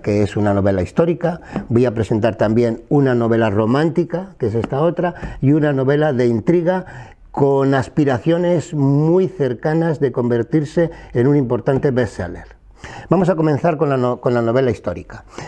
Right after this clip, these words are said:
Eh, como veis, lleva el título del Manuscrito del Fuego y su autor es Luis García Jambrina.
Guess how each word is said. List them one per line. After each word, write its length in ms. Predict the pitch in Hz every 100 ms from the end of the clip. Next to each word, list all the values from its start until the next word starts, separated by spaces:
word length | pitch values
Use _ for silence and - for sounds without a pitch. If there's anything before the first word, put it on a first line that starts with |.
| -
Eh, 260 | 123 123 117
como 180 | 120 123
veis, 240 | 143 185
lleva 220 | 147 131 120
el 100 | 107
título 400 | 180 180 180 165
del 140 | 127
Manuscrito 640 | 123 117 - 143 139 117
del 160 | 110 101
Fuego 460 | - 175 180 190 - - -
y 80 |
su 120 | 127 120
autor 280 | 110 151
es 140 | 156 127
Luis 260 | 143 160
García 540 | 135 120 - 160 160 135
Jambrina. 720 | - 117 110 113 139 107 92